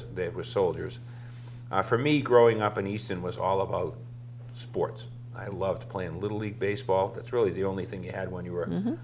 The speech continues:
Speaker 1: a little kid. You didn't have the plethora of sports that kids have to choose from now. But by the, when you got to high school, you had an opportunity to play a lot of different sports, as did my father. My father was the captain of the Olive Ramsey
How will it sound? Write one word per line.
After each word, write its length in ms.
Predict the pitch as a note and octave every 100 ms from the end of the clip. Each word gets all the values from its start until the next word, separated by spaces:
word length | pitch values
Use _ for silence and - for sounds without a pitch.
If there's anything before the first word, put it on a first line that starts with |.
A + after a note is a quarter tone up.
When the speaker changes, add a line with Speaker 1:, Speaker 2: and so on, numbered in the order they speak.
| -
Speaker 1:
a 20 |
little 180 | G#2 C#3+
kid. 240 | - F2 E2+
You 60 |
didn't 160 | F#2 F#2+
have 220 | G2 F2
the 80 | E2
plethora 520 | - G2+ G2 F#2 -
of 220 | F2 -
sports 360 | - G#2+ G2 -
that 120 | -
kids 200 | G2 -
have 160 | F2+ E2
to 80 | -
choose 240 | G2 F#2
from 180 | F#2 F2+
now. 280 | G2 F2+ - - - -
But 80 | -
by 160 | C3+ C#3
the, 80 |
when 160 | - C3+
you 80 | E3
got 180 | D#3+ D3+
to 40 |
high 200 | B2+ A2+
school, 340 | - - F2 F2+
you 140 | G#2
had 260 | - F#2+ F#2
an 100 | F#2
opportunity 460 | F2+ - G2+ F#2+
to 80 | E2
play 220 | - F#2
a 80 | E2
lot 300 | F2 F#2+ F2+
of 160 | E2 - - - - - - -
different 320 | F#2+ F#2 E2
sports, 440 | - F#2+ D2+ - - -
as 220 | A#2+ C3
did 100 | C3
my 120 | A2+
father. 340 | A#2+ G2 F2
My 160 | F2+ G2
father 320 | A#2 A#2+ A#2
was 260 | G2+ G2 -
the 80 | F2+
captain 460 | G#2+ G#2+ G#2+ G#2
of 140 | F#2 F2
the 100 | F2+
Olive 260 | G2 G2
Ramsey 340 | F#2+ F#2 F2+